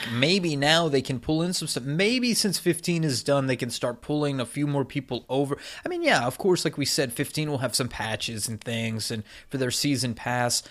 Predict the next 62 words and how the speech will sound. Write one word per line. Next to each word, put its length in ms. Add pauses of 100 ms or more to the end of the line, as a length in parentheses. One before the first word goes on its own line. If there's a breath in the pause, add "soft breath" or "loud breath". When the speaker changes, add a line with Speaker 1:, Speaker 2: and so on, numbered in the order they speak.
(220 loud breath)
Speaker 2:
but 140
maybe 400
they 140
can 180
start 280
sharing 500
the 60
talent 460
over 400
again 400
or 60
get 160
a 40
few 220
more 240
people 420
or 80
give 220
some 140
people 260
some 220
days 320
off. 280 (300 loud breath)
You 80
know, 120
sometimes 500
some 100
days 300
off 360 (320 loud breath)
is 200
just 240
as 120
good 160
as 120
working 380
hard, 260
because 240
on 80
a 40
day 260
off, 280
you 60
can 160
imagine, 600
you 100
can 100
Speaker 1:
Mm. 60
Speaker 2:
sit 240
back 280
and 80
relax 460
and 80
your 80
mind 280
can 100
flow 320
and 100
you 60
can 160
do, 180
or 100
you 140